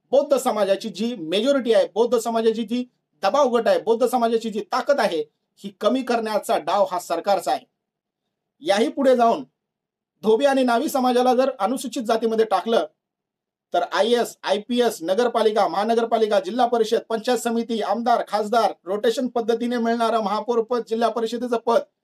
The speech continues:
या सगळ्या पदावरती धोबी आणि न्हावी समाज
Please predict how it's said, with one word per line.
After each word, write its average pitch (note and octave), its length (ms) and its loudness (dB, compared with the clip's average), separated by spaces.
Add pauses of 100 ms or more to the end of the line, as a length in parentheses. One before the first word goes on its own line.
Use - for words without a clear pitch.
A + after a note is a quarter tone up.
(240)
या F3+ 140 -2
सगळ्या B3 360 0
पदावरती G#3 560 0
धोबी F#3+ 380 -4
आणि G#3+ 220 0
न्हावी F#3+ 320 -2
समाज F3+ 320 -2